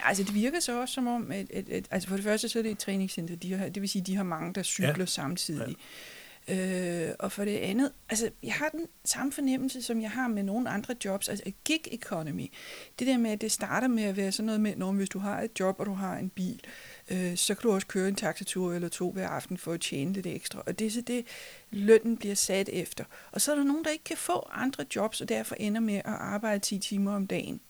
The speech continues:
Speaker 1: med det
Speaker 2: Ja,
Speaker 1: her.
Speaker 2: ja.
Speaker 1: Til en ussel løn, men det er det eneste job, de kan få. Og det er lidt den situation, vi har her, at, øh, altså blandt andet, at, at, at,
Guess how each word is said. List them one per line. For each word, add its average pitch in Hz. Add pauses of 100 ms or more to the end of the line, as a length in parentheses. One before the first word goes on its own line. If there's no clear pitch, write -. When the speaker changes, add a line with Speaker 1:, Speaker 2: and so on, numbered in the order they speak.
Speaker 1:
med 190
det 190
Speaker 2:
Ja, -
Speaker 1:
her. 180 (160)
Speaker 2:
ja. - (200)
Speaker 1:
Til -
en 202
ussel 370
løn, 247
men 226
det 220
er 214
det 208
eneste 208
job, 180
de 190
kan -
få. - (580)
Og - (200)
det 285
er 302
lidt 302
den 277
situation, 226
vi 190
har 190
her, 160
at, - (840)
øh, 190
altså 220
blandt 214
andet, 233
at, 196
at, - (1500)
at, -